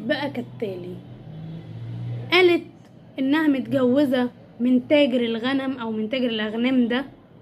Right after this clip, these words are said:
وربنا ما كرمهاش غير بالواد والبت نهى وأخوها بس، ونهى دي بنت كبيرة، هي البنت الكبيرة عندها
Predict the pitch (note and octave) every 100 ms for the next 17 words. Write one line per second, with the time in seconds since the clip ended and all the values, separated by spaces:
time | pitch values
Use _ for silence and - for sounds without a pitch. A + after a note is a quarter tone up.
0 | - - C4 D4 C#4+ B3+ F#4+ D#4+ D4 C#4
1 | C#4 D4 E4+ C4+ D4 B3 C4+ C4 D#4 E4
2 | B3 C4+ C4+ A3+ A#3+ - - - - -
3 | - - - - - - A#3+ E4 D#4 D4+
4 | C4+ - C4 G#3+ - - - - - -
5 | - C4+ F#4 E4+ - - - - - E4
6 | G#4 F#4 C#4+ D#4 E4+ - B3+ A#3 D#4 C4+
7 | A3 - - - - A3+ F4 F4+ C#4 F#4+
8 | F#4+ D4+ - C#4 E4 C#4 A#3 A3+ A3